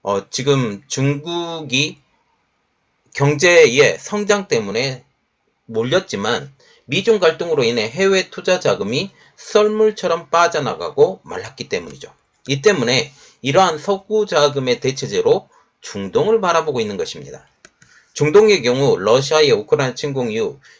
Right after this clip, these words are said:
유가가 급등하며 석유 달러가 넘쳐나고,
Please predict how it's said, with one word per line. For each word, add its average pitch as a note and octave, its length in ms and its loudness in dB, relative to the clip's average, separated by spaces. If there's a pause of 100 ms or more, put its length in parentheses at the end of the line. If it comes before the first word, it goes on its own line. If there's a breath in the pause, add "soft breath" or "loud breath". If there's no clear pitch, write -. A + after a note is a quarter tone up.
(120 soft breath)
유가가 C#3 480 2
급등하며 B2+ 760 -6
석유 E3+ 360 -6
달러가 C#3+ 380 2
넘쳐나고, G#2+ 720 -4